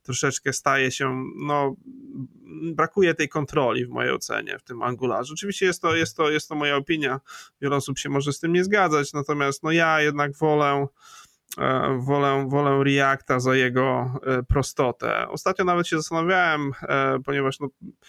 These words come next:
nawet i powiedziałem coś takiego ostatnio, że,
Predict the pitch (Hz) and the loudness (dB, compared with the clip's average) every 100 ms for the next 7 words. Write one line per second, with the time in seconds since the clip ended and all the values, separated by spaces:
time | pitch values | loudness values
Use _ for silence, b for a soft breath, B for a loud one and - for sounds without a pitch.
0 | B B B 147 143 139 - 127 123 180 | B B B 0 0 0 0 2 4 4
1 | 190 156 - 131 131 131 131 - 131 131 | 2 0 -4 -4 -2 0 0 0 -2 0
2 | 127 120 127 117 - | 0 2 2 2 0